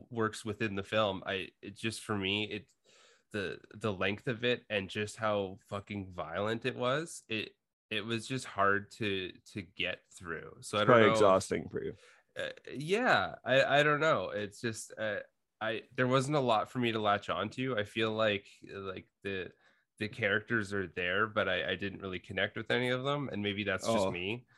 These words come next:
Speaker 2: yeah,
Speaker 1: So
Speaker 2: I love, I love her.
Speaker 1: Yeah, so it just, f-, overall, it was, uh, a very violent experience, and,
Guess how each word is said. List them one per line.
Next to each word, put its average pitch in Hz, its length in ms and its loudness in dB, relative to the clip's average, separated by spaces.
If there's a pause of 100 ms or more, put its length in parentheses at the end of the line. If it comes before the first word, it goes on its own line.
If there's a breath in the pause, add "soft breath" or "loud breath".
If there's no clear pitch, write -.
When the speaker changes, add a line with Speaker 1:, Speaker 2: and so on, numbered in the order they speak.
(140 soft breath)
Speaker 2:
yeah, 104 220 2
Speaker 1:
So 104 300 6
Speaker 2:
I 95 120 6
love, 87 440 2
I 87 100 4
love 90 300 0
her. 92 260 -2 (580)
Speaker 1:
Yeah, 98 340 -2
so 117 440 6
it 131 280 2
just, 151 280 0
f-, 135 260 -10 (160)
overall, 127 560 6
it 107 200 0
was, 107 420 0
uh, 95 280 -2
a 107 80 -2
very 104 320 4
violent 101 580 2
experience, 110 1040 -2 (120)
and, 95 520 -2